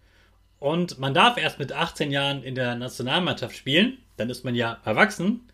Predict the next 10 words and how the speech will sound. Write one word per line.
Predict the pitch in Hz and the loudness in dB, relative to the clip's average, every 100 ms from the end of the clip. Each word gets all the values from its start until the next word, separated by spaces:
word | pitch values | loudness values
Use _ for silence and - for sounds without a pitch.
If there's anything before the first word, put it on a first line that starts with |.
| - - | -20 -16
und | - 120 | -8 -6
erst | 110 | -2
dann | 139 185 196 | 4 4 6
darf | 180 | 4
man | 175 | 2
auch | 147 147 - | 0 0 -2
zur | 143 | -4
E | 123 127 | -2 -2
M | 135 160 214 | 0 2 2
fahren. | - 101 98 101 | 0 -6 -8 -16